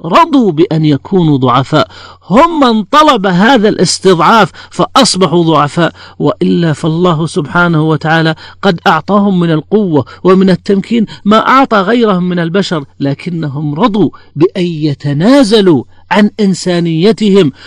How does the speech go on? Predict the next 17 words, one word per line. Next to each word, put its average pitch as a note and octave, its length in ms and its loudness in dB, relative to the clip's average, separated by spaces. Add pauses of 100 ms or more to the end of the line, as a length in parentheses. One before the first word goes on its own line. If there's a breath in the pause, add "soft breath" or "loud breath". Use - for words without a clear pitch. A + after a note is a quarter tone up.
(140 loud breath)
وعن F#3 300 2
قوتهم G#3+ 760 2 (240 loud breath)
وعن G3 320 2
الذي A#3 400 2
أعطاهم A3+ 520 2
الله A#3 240 0
سبحانه A3 460 0
وتعالى، B3 500 2 (240 loud breath)
فأصبحوا E3 800 -2
الآن F3+ 580 -2
في D3+ 260 -2
موطن F3 560 -4
ضعف، D#3 440 0 (120)
في E3 200 -2
موطن G#3+ 540 2
ضعف C4 340 2 (300 loud breath)
نتيجة D#3+ 500 0